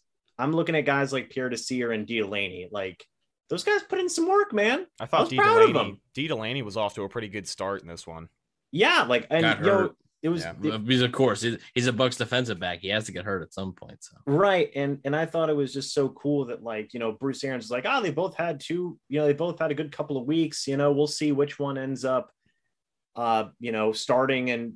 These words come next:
Speaker 1: you know, I, we think they both played well for us, and both of them got interceptions. I thought that was cool. I thought that was great. Um,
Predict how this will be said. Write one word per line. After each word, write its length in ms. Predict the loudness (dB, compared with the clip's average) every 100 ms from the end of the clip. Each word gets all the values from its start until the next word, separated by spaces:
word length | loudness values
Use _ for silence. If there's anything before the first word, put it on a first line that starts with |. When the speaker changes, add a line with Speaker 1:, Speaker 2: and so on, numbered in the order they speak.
| -6
Speaker 1:
you 120 | -2
know, 120 | 0
I, 80 | -2
we 320 | -2 -6 -6
think 220 | -4 -2
they 80 | -2
both 360 | -2 -2 -4 -4
played 180 | -4 0
well 180 | 0 0
for 180 | 0
us, 120 | 0 0
and 100 | 2
both 180 | 2
of 40 | 0
them 160 | -2
got 180 | 0 0
interceptions. 680 | 0 0 -2 -6 -8 -14 -16 _
I 140 | -2 0
thought 220 | 2 2
that 140 | 2
was 120 | 2 2
cool. 400 | 2 2 -2 _ -8
I 60 | -4
thought 180 | -2
that 120 | 0 0
was 140 | 0
great. 440 | 2 2 2 -2 -2
Um, 320 | 0 0 -2